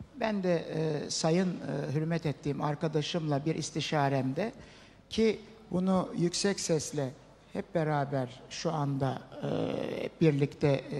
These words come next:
efendim düşündüm ve yüksek sesle düşündüğümü de paylaştım. Bence, bence onun burada olmaması gerekliyse yine suçlu olan bizleriz. O zaman almamalıydık. Aldığımıza göre de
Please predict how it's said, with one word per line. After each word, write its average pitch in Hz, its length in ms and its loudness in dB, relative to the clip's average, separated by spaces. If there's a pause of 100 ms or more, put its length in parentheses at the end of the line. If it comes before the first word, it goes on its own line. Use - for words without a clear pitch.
efendim 147 680 -2
düşündüm 151 580 0 (480)
ve 160 80 4
yüksek 156 400 2
sesle 147 520 0
düşündüğümü 147 680 2
de 139 100 4
paylaştım. 143 720 2 (640)
Bence, 180 640 6 (600)
bence 147 500 0 (560)
onun 220 420 2
burada 208 320 4
olmaması 202 640 4
gerekliyse 185 960 2 (340)
yine 202 240 2
suçlu 180 420 -2
olan 180 440 2 (120)
bizleriz. 151 640 0
O 175 80 -2
zaman 180 280 0
almamalıydık. 135 960 0 (140)
Aldığımıza 220 680 4
göre 160 400 2
de 185 140 4